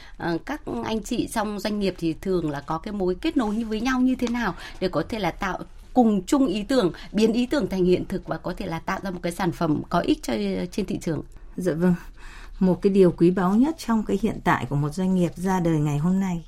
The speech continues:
Speaker 2: nếu như mình vận hành chính cái bản năng của mình để tìm kiếm một cái điều đi đến kết quả, ờ, cho mình riêng không ấy, thì điều đấy là không thể.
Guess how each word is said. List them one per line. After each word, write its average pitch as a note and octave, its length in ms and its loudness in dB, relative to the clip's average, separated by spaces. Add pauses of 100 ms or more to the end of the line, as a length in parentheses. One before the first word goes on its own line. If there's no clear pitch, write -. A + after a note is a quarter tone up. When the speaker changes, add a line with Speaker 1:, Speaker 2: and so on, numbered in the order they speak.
(160)
Speaker 2:
nếu G3 260 6
như C#4+ 180 6
mình G3+ 180 8
vận D3+ 160 2
hành E3 180 4
chính F3+ 220 2
cái B3 80 6
bản G#3+ 240 4
năng G3+ 160 0
của D#3+ 100 0
mình D3 260 2
để C#3 80 -2
tìm D3 260 2
kiếm D#3+ 220 2
một G#3+ 120 0
cái F#3+ 100 0
điều F3+ 240 2
đi F3+ 140 2
đến F#3 160 0
kết B3 220 -4
quả, D3 220 -2 (640)
ờ, D#3 100 -2 (100)
cho A#3+ 180 8
mình G#3+ 260 12
riêng G#3+ 260 4
không A3+ 320 -2
ấy, A3+ 80 -4 (180)
thì D#3 160 2
điều D3 220 2
đấy C3+ 140 2
là E3+ 120 -2
không F#3 220 -6
thể. E3+ 160 -6